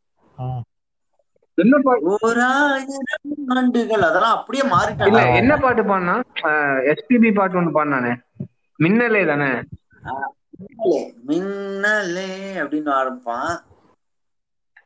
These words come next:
Speaker 3: அப்படியே
Speaker 2: ஆ,
Speaker 3: பாடினான்
Speaker 2: எது,
Speaker 3: அது.
Speaker 2: எந்த
Speaker 3: அது
Speaker 2: இடத்துல
Speaker 3: பாடி-
Speaker 2: நான் எந்த இடத்துல ஸ்டன் பண்ணேன்? ரெண்டு மூணு இடத்துல ஸ்டன் பண்ணேன், எனக்கு மொத்தம் ஞாபகம் மாட்டேது. ஆ, மின்னலே நீ வந்தது என்னடி வந்து அப்படி அந்த ஸ்லாங்ல வந்துருவான்.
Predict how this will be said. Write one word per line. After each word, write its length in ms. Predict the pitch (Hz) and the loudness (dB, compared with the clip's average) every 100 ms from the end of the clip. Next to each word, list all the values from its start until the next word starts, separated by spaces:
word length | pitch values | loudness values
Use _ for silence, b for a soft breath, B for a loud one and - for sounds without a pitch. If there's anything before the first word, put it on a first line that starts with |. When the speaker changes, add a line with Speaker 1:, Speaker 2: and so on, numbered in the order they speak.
| _ _ | _ _
Speaker 3:
அப்படியே 400 | 131 127 170 226 | -8 -4 0 2
Speaker 2:
ஆ, 40 | |
Speaker 3:
பாடினான் 280 | 175 147 143 | 4 2 4
Speaker 2:
எது, 120 | 190 | 2
Speaker 3:
அது. 340 | 226 226 254 247 | 2 4 4 4
Speaker 2:
எந்த 220 | 330 220 | 4 6
Speaker 3:
அது 280 | 269 277 262 | 6 6 4
Speaker 2:
இடத்துல 20 | |
Speaker 3:
பாடி- 260 | - 196 185 | 4 4 4
Speaker 2:
நான் 260 | 165 147 | 2 2
எந்த 220 | 160 196 240 | 4 4 4
இடத்துல 40 | |
ஸ்டன் 440 | 226 - 180 185 | 2 2 2 2
பண்ணேன்? 220 | 175 160 175 | 4 4 4
ரெண்டு 220 | 180 247 | 4 4
மூணு 120 | 254 | 4
இடத்துல 160 | 247 247 | 4 2
ஸ்டன் 180 | 214 | 0
பண்ணேன், 80 | 196 | 0
எனக்கு 220 | 180 160 | 0 0
மொத்தம் 240 | 151 147 170 | 0 0 2
ஞாபகம் 440 | 156 185 208 185 | 2 2 2 0
மாட்டேது. 500 | 160 135 120 120 180 214 _ - _ _ _ | 0 -2 0 2 2 0 _ -20 _ _ _
ஆ, 300 | 147 139 135 135 131 131 _ | -2 0 0 0 -2 -4 _
மின்னலே 580 | 165 214 240 254 247 247 | 2 4 4 4 6 4
நீ 120 | 240 | 6
வந்தது 400 | 226 208 220 214 | 4 4 2 4
என்னடி 320 | 214 202 190 | 4 4 4
வந்து 260 | 185 185 269 | 4 4 4
அப்படி 200 | 226 202 | 2 2
அந்த 200 | 196 185 | 2 2
ஸ்லாங்ல 380 | 190 190 220 202 | 2 2 2 2
வந்துருவான். 460 | 175 160 151 127 | 2 2 2 2